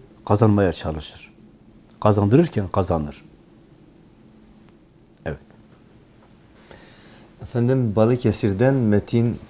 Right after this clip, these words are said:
Speaker 2: Çamaşırcıoğlu. Esselamu aleyküm ve rahmetullahi ve berekatuhu.
Speaker 1: Aleyküm selam.
Speaker 2: Muhterem hocamıza ve sizlere hürmet ve muhabbetlerimi arz ediyorum.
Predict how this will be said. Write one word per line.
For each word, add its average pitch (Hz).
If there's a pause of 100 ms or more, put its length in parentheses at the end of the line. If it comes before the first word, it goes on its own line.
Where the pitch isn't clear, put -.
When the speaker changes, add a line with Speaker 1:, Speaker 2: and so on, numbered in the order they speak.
Speaker 2:
Çamaşırcıoğlu. 98 (160)
Esselamu 107
aleyküm 104
ve 95
rahmetullahi 95
ve 90
berekatuhu. 95 (540)
Speaker 1:
Aleyküm 92
selam. 78 (280)
Speaker 2:
Muhterem 110
hocamıza 104
ve 110
sizlere 104
hürmet 104
ve 110
muhabbetlerimi 98
arz 87
ediyorum. 107